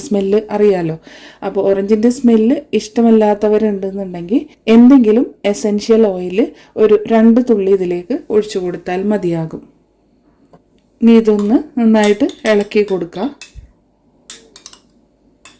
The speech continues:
കഞ്ഞിവെള്ളത്തിൻ്റെ ഗുണങ്ങൾ ഞാൻ പ്രത്യേകിച്ച്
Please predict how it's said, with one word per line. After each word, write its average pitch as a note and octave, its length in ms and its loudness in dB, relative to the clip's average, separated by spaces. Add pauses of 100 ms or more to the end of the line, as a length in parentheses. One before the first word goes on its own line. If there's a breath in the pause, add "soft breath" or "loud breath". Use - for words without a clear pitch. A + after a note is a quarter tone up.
(2500 loud breath)
കഞ്ഞിവെള്ളത്തിൻ്റെ A#3+ 720 4 (100)
ഗുണങ്ങൾ A#3 400 4 (400 loud breath)
ഞാൻ A#3 160 4
പ്രത്യേകിച്ച് A#3 520 2